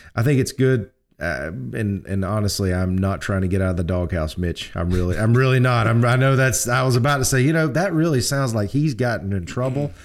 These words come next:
and he is, his wife is listening, and she is going to, she is gonna get him out of the doghouse.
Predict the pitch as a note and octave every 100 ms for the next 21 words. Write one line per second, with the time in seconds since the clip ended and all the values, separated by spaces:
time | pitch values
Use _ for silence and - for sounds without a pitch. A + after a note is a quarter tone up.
0 | - - F#2 G2+ C3+ A#2 G#2 F2+ B2 A#2
1 | G#2+ B2+ C#3 C#3+ A#2+ C#3+ C#3 - D3 A2
2 | G2+ F#2+ F2+ F#2 - C#3+ C#3 A2+ F#2 F#2
3 | G#2 G#2 G2 - F#2+ F2 F2 D2 - -
4 | B2+ B2+ G#2 G2 F#2 F2 A#2+ A#2+ A#2+ A#2
5 | A2+ G#2 G#2 F#2 E2+ D2